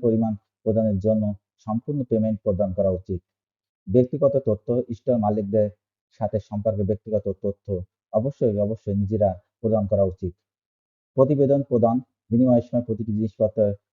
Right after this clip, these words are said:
প্রতিবেদন প্রদান করা উচিত। এই সকল নিয়মকানুন বিনিময় স্টলে পরিচালনা আদান প্রদানের সঠিকভাবে নিয়ন্ত্রণ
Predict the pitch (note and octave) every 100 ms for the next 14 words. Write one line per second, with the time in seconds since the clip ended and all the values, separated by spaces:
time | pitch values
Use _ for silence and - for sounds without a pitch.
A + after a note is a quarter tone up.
0 | _ A#2 A#2 A2 G2+ G#2 G2+ - G2+ G2
1 | G#2 G2+ F#2 F#2+ E2 _ _ _ _ A#2+
2 | B2 C#3 A#2+ A#2 G2 G#2+ A2+ B2 B2 A2+
3 | F#2+ G#2 G#2+ G2+ - G2+ G2 G2+ G2 G2+
4 | F#2+ - G#2 G2+ F#2 _ _ _ - G2
5 | G#2 G2+ - A2 C#3+ A2 _ _ _ G#2
6 | G#2+ G#2 G2 G2+